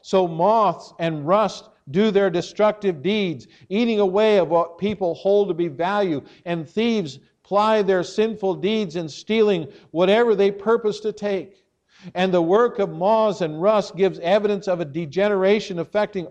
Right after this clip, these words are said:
all creation that began in the fall of man.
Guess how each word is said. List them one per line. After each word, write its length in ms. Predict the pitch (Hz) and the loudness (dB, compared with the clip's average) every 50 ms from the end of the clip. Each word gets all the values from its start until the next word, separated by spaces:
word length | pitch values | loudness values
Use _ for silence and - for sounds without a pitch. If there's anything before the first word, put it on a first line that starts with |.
| _ | _
all 320 | - 160 202 226 247 247 233 | 0 2 2 4 4 2 0
creation 840 | 240 - - 208 214 202 202 214 233 214 - - 196 156 135 120 - _ _ _ _ _ _ - | -2 -4 -4 0 2 4 4 4 2 0 -2 -4 -4 -4 -4 -8 -14 _ _ _ _ _ _ -2
that 180 | 180 180 175 156 | 0 0 0 0
began 640 | 165 156 139 165 185 214 220 220 220 220 214 202 185 - _ _ _ _ | -2 -2 -2 -2 0 0 2 0 0 -2 -4 -8 -12 -18 _ _ _ _
in 140 | - 170 165 | -12 -10 -8
the 80 | 160 156 | -8 -8
fall 320 | 160 180 170 165 165 170 | -6 -2 -2 0 0 0
of 100 | 156 147 | -2 -4
man. 300 | 151 151 143 135 120 104 | -6 -10 -10 -10 -10 -14